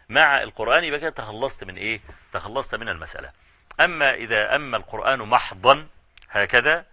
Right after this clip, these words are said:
فينبغي أن يبذله المرء مجانا. عشان كده المحققون من أهل العلم يرون حرمة أخذ القارئ على قراءته أجرا. يعني القارئ اللي بيقعد مثلًا يقرأ في ميتم ولا يقرأ في أي حاجة، ده،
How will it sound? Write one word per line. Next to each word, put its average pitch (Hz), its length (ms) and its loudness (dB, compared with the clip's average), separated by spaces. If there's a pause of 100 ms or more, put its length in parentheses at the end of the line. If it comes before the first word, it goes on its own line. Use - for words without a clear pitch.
(380)
فينبغي 110 520 -2
أن 101 100 -10
يبذله 101 380 -6
المرء 107 480 -6 (320)
مجانا. 127 440 -4 (460)
عشان 107 240 -6
كده 160 400 -2 (220)
المحققون 117 840 -6 (420)
من 101 160 -10
أهل 139 260 -4
العلم 107 500 -4 (320)
يرون 143 460 2
حرمة 165 760 -4 (520)
أخذ 151 360 4
القارئ 185 1000 4 (300)
على 160 440 8
قراءته 139 840 0
أجرا. 202 340 2 (600)
يعني 104 200 0
القارئ 165 340 2
اللي 120 140 -8
بيقعد 127 320 0
مثلًا 117 380 -4
يقرأ 117 260 -4
في 92 160 -14
ميتم 101 360 -8
ولا 85 200 -6
يقرأ 90 220 -8
في 82 80 -18
أي 92 180 -14
حاجة، 85 240 -8
ده، 80 160 -14